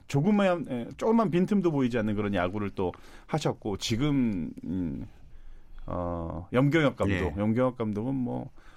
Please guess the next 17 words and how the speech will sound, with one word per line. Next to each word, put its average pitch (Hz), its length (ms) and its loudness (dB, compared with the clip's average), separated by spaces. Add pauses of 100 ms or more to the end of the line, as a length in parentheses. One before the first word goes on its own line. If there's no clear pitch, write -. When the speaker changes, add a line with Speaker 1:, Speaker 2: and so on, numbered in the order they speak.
(140)
Speaker 1:
확실하게 139 460 -2
베-, 110 240 2
데이터 123 460 2
야구, 117 540 0
그리고 127 500 -4 (200)
뭐 107 180 -8 (260)
본인만의 131 400 2
야구가 101 300 0
있으니까 110 480 -6 (280)
조금 - 320 0
달라요. 123 460 0
좀 - 180 0
더 - 60 2
Speaker 2:
음. - 0 -
Speaker 1:
상세한 196 340 2
설명은 165 300 0
오히려 123 260 2